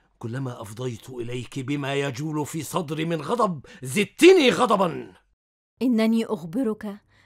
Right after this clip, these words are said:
Speaker 2: بما سيزيل الغضب من صدرك.
Speaker 1: إن الغضب لن يخرج إلا بقتل موسى.
Speaker 2: إن الله سيمنع يدك عن المساس به، إنه نبيه.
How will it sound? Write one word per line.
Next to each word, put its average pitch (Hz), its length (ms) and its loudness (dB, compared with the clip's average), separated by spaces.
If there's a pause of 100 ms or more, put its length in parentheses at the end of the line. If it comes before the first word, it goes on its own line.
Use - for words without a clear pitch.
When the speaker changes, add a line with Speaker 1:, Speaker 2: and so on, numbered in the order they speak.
(100)
Speaker 2:
بما 262 360 4
سيزيل 220 600 -2
الغضب 196 500 -2
من 185 220 -2
صدرك. 175 600 -14 (220)
Speaker 1:
إن 87 160 -16
الغضب 98 500 -10
لن 110 240 -8
يخرج 117 760 -12 (280)
إلا 139 420 -2
بقتل 120 840 -6
موسى. 127 560 -8 (480)
Speaker 2:
إن 262 220 6
الله 233 500 0
سيمنع 220 680 0
يدك 185 540 -6 (340)
عن 233 180 4
المساس 233 640 0
به، 175 220 -8 (420)
إنه 262 340 4
نبيه. 185 440 -4